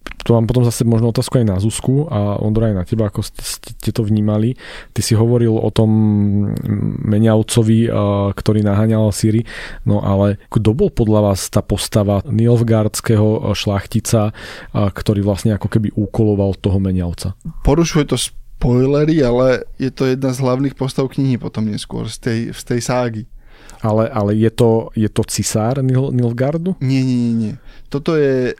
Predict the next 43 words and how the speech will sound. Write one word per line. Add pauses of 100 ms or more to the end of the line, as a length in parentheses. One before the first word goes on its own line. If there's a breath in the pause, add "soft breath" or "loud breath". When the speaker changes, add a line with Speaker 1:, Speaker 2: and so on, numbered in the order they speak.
(100)
Speaker 2:
ten, (1120 loud breath)
teraz
sa
snažím
obchádzať
tie
spoilery,
iba
to,
Speaker 1:
Tak
Speaker 2:
čo
Speaker 1:
asi,
Speaker 2:
sme
videli.
Speaker 1:
asi
keď
sa
bavíme
o
tých
postavách,
ak-,
a-, (1120)
akože,
akože
je
to
ten, (180)
ten,
ten
šlachtic,
hej?
Ako
Speaker 2:
Áno,
Speaker 1:
keby.
Speaker 2:
je, (120)
je
to,
je
to
ten, (140)
e,
e,